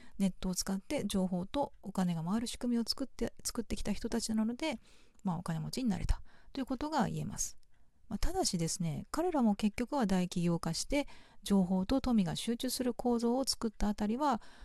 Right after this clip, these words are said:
まだまだ知の時代的な動きではあったんですね。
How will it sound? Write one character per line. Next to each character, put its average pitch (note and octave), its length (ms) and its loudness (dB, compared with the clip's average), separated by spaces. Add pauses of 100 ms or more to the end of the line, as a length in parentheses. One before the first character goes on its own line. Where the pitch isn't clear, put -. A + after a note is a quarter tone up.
(140)
ま G3+ 80 4
だ F#3 100 2
ま G#3 100 6
だ F#3 180 4
知 - 160 -2
の D#3+ 100 0
時 D3 140 -2
代 D#3 160 2
的 - 200 4
な C4+ 260 2
動 E3+ 200 0
き - 320 -6 (100)
で C#4+ 100 2
は A#3 220 2
あ C3+ 80 -2
っ - 40 -8
た D3 120 -8
ん C3+ 60 -8
で B2 80 -6
す - 120 -6
ね。 D#4+ 120 -6